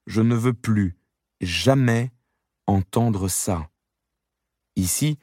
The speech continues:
le simple fait de réitérer notre menace permet de la mettre en exergue et d'accentuer sa portée.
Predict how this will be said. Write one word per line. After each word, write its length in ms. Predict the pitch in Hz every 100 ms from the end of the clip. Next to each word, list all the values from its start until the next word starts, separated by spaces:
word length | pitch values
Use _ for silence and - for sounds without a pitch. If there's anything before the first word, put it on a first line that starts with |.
| _ - _
le 180 | - 107
simple 500 | 107 - 170 139 160
fait 320 | - 185 -
de 140 | 107 107
réitérer 760 | 107 113 117 120 135 123 170
notre 300 | 123 95 -
menace 460 | 98 101 120 143 - - _
permet 340 | 120 107 123 156
de 120 | 127
la 160 | 117 104
mettre 400 | 117 127 - -
en 180 | 107 110
exergue 600 | 110 101 110 101 101 92 - - _ -
et 160 | 107
d'accentuer 680 | 98 98 - 98 90 - 120
sa 200 | 127 107
portée. 500 | - 98 - 98 80